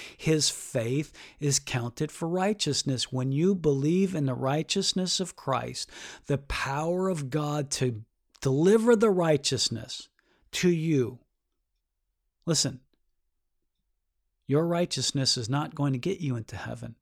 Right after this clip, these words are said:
You need God's righteousness. You have to open the door to God's righteousness, and the way you do that is believing in Christ. That flips the switch,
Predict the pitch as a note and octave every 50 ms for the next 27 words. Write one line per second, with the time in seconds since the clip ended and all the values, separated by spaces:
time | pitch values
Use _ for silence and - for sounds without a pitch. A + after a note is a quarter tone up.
0 | _ _ _ _ _ _ _ _ - C3+ D#3+ F#3 F#3+ F#3+ F3+ E3 C3 A#2+ A#2 D3
1 | D#3 E3+ F3 D3+ - B2+ B2+ A#2 A2+ - - B2 A#2+ - - A#2+ A#2 A#2+ - -
2 | - - _ _ _ _ _ _ _ _ _ _ _ _ _ _ _ - - -
3 | - - - _ - C#3 E3+ F#3+ A3+ A#3 G#3 E3+ G3 G#3 G3 F#3 - - E3 -
4 | - - D#3+ E3+ F3 - - D#3 D3 D3 C#3 C3+ C3+ F#3 G3+ F3 C3 C#3+ C#3+ B2+
5 | B2 A#2 D3 D3+ D#3 D#3+ D#3+ D#3+ D#3+ D3+ D3 - - C#3 B2+ A#2+ - C#3+ C#3+ D3+
6 | D#3 D#3 C3 B2 B2+ C#3 C#3 C3+ C3+ C3+ - C#3 A#2+ - - - A2 G#2 - -
7 | - C#3+ C3+ C3 C3 B2+ C3 C#3+ D3+ E3 F3+ G3 G3+ G3+ G3+ E3 D3 E3+ E3+ D#3+
8 | D3 C3 C3 B2+ C3+ C#3 - D#3 C#3+ - - - - C3+ A#2 B2+ C3 C#3 D3 D#3
9 | D#3+ D3+ D3 D#3+ D#3 D3+ C#3 C#3 C#3 - - C3+ B2+ A#2 A2 G#2 - - - _
10 | C#3 D3 E3+ F3+ - - - - - G#3 G#3 G#3 - - - - F#3+ D#3+ - -
11 | - F#3+ F3 D3+ C3+ - -